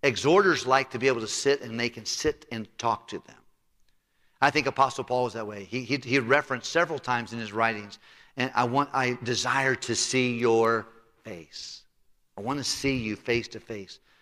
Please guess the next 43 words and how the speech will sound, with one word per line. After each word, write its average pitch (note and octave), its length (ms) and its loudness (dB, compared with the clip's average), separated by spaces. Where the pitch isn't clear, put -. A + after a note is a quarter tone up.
I B2+ 80 6
can't G3+ 260 2
wait F#3+ 160 6
to D#3 60 -2
get D3 220 2
to D#3 80 -2
you D3 80 2
so D3+ 160 4
I D3 80 6
can C3 180 -8
impart E3+ 520 0
some B2 180 -6
spiritual D3+ 540 -4
gift A#2+ 300 -6
to G#2 80 -16
you," F#2 260 -14
to B2 100 -2
the A2+ 80 0
church - 320 2
at A2+ 120 -10
Rome. G#2 260 -10
He A#2+ 80 -4
said, A2+ 200 -2
"You B2 120 -2
know, C3 100 0
this C#3 200 -10
is E3+ 80 -4
all E3 120 6
right. C#3 120 6
I'm C#3 140 2
writing E3+ 260 0
this. C#3 220 -6
It'll D#3+ 100 -8
be D3+ 120 0
helpful, B2+ 320 -4
but B2+ 160 0
I A#2+ 80 2
can't D#3 400 -10
wait A#2+ 180 -2
to G#2+ 60 -16
get A#2 300 -4
to B2 100 -6
you G#2+ 240 -4